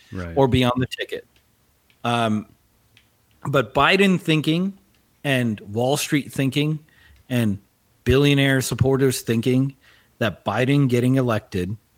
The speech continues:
Speaker 2: is a win for their point of view, they're just wrong. None of this is going away. It's not.
Speaker 1: That I
Speaker 2: The fact
Speaker 1: agree
Speaker 2: that
Speaker 1: with. That I one hundred percent agree with.
Speaker 2: So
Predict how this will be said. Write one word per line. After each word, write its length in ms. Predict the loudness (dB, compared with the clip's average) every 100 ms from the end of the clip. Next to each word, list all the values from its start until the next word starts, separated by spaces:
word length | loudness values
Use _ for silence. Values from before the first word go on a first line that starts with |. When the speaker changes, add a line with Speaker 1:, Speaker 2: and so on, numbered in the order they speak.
| _ _
Speaker 2:
is 160 | 0 2
a 80 | 0
win 560 | 0 2 4 4 0 -2
for 180 | -4 -2
their 160 | -2
point 260 | 0 0 0
of 120 | 0
view, 360 | -2 -2 -2 -6 -14 -20 -20 -20 -20 -20 _
they're 120 | -8
just 300 | -4 -4 -4 -8
wrong. 440 | -10 -10 -12 -16 _ _ _ _ _ _ _ _
None 320 | 0 2 2
of 80 | 4
this 200 | 4 2 -2
is 200 | -2 -2
going 400 | -4 -2 -2 -2
away. 300 | -6 -10 -14 _ _ _ _ _ _ _ _ _ _ _ _ -4
It's 240 | -4 -2
not. 500 | -2 0 -4 -10 -20 _
Speaker 1:
That 340 | -6 0 2 2
I 100 | 2
Speaker 2:
The 60 |
fact 180 | 0 0
Speaker 1:
agree 20 | -2
Speaker 2:
that 60 | -4
Speaker 1:
with. 140 | -8 -14 -20 -20 _ _ _ _ _ _ -20 -8
That 240 | -4 -2
I 60 | -2
one 160 | -4 -4
hundred 180 | -4
percent 200 | -6 -8
agree 180 | -6 -6
with. 240 | -6 -8 -12 _ _ _ _ _ _
Speaker 2:
So 400 | -2 2 2